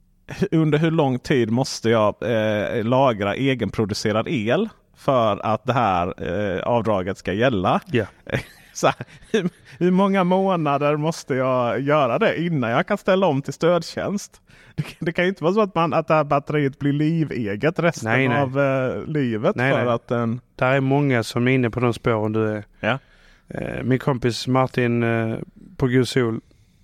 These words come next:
Speaker 2: han, eh, spenderar ju gårdagen febrilt med att jaga Skatteverket
Speaker 1: Ja.
Speaker 2: och försöka få ut lite information. Hur löser man
Speaker 1: Just det.
Speaker 2: detta? Kan man beställa energilagret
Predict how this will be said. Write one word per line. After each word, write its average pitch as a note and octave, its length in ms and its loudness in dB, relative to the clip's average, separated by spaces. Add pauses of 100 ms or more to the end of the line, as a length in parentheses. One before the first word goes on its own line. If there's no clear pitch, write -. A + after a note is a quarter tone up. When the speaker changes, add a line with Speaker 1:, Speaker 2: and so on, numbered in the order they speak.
(260)
Speaker 2:
han, A#2 380 0
eh, A2+ 140 0
spenderar A#2+ 440 0
ju A2+ 160 2
gårdagen A2 580 0
febrilt A2 880 -2
med A2 200 0
att - 200 -8
jaga A2+ 280 0
Skatteverket G#2 600 -6
Speaker 1:
Ja. G#2+ 200 -6 (1160)
Speaker 2:
och - 260 -6
försöka G2+ 760 -2
få - 260 -2
ut A2 120 -2
lite G#2+ 160 -6
information. G#2 420 -2
Hur B2+ 160 2
löser A#2+ 320 0
man A2+ 120 2
Speaker 1:
Just A#2+ 120 2
det. A2+ 60 -4
Speaker 2:
detta? A2 200 -6
Kan B2 240 -2
man A#2+ 120 2
beställa A#2+ 280 -2
energilagret A2 800 0